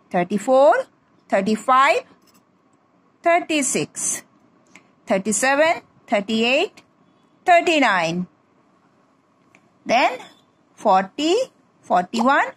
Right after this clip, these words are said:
forty-two. Forty-three, forty-four, forty-five.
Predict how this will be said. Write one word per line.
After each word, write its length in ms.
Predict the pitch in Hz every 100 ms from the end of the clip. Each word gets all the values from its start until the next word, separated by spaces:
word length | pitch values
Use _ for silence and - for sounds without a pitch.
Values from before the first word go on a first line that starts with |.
| _ _ _ - _ _
forty-two. 880 | - 359 370 370 339 277 196 185 190 _ _ _ _ _ _ _ _ _ _ _ _ _ _ _ _ -
Forty-three, 760 | 196 180 220 277 302 339 480 - _ -
forty-four, 520 | 190 214 233 302 392 539 - _ _ _ _ _ _
forty-five. 960 | - 359 339 339 311 233 156 135 -